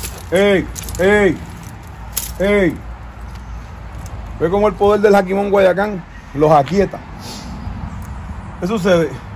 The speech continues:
Que una argolla va al lateral y la otra argolla va al filete. Ala por el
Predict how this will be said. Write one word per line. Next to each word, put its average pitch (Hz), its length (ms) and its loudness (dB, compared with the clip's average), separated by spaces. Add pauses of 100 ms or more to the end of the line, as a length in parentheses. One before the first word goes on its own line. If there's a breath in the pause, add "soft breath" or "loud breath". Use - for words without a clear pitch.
Que 165 60 -4
una 208 180 4
argolla 220 540 6 (200)
va 185 140 6
al 220 100 0
lateral 226 540 6 (1400)
y 185 100 -2
la 185 160 6
otra 220 260 2
argolla 220 380 4
va 175 100 6
al 190 100 2
filete. 180 480 0 (1700)
Ala 240 320 6
por 240 180 4
el 247 300 2